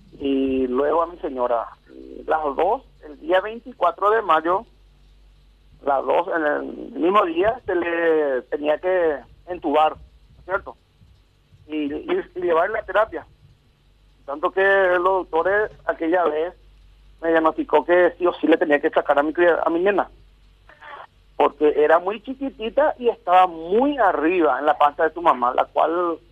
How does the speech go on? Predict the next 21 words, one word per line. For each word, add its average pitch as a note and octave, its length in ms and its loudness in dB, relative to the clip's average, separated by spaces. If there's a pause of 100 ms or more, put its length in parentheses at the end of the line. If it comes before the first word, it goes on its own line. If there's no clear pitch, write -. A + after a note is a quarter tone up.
(140)
le D#3 600 0 (200)
contenía F3+ 500 2
respirar, D3 520 0
le C#3+ 300 0 (200)
presionaba D#3+ 440 -2
prácticamente F3 440 0
el F3 80 0
pulmón. C3+ 480 -2 (1200)
Entonces, D#3+ 460 0 (500)
no F3+ 120 -6
había F3 260 2
de G#3 140 2
otro, G3+ 340 2
según F3 300 0
los F#3 80 4
profesionales, A3+ 680 0
que A3+ 140 -2
sacarle D#3+ 420 0
a D3 120 0
ella, E3 240 -6 (300)
¿entendés? C#3+ 340 -2